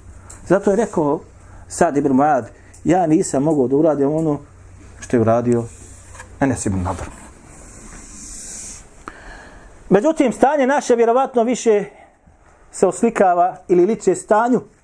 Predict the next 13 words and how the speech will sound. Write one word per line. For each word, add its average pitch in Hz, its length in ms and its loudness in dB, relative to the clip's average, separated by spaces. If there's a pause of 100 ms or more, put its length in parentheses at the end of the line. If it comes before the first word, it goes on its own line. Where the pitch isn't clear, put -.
(560)
kako - 220 0
je 294 40 4
Allah 190 240 0
Đelešanu 156 520 0
opisao 156 680 0 (2750)
židovske 151 560 2
učene 127 460 2 (460)
ljude 107 340 2
ili 113 120 4
učenjake 117 520 0
židova. 101 420 -2 (1300)
Mathalu 180 380 2
alladhina 156 440 2